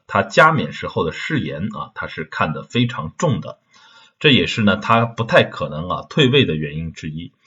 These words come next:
那么我们知道啊，英国的女王，她不但是整个大英帝国的一个国家的领导人，啊，国家的这样一个象征，同时呢，她是，啊，整个英格兰教会啊，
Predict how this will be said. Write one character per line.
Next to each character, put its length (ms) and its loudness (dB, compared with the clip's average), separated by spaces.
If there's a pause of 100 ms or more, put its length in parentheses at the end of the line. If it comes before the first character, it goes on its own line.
(360)
那 120 2
么 320 4
我 160 -2
们 100 0
知 140 -4
道 160 6
啊， 100 2
英 240 -2
国 180 2
的 220 6
女 300 -4
王， 480 0
她 160 4
不 240 0
但 280 4
是 220 -6
整 300 -10
个 240 -2
大 180 2
英 180 2
帝 140 6
国 240 -2
的 100 -6
一 140 -8
个 220 -6
国 180 -6
家 220 -2
的 340 -6
领 220 -6
导 160 -2
人， 320 -8 (380)
啊， 180 -8 (120)
国 140 -4
家 180 2
的 140 2
这 140 -4
样 140 -4
一 60 -4
个 120 -4
象 320 0
征， 260 0
同 260 0
时 220 -4
呢， 240 -2
她 280 2
是， 380 -6 (300)
啊， 160 -12
整 300 -6
个 180 0
英 260 4
格 100 -2
兰 180 -2
教 260 2
会 300 0
啊， 160 -10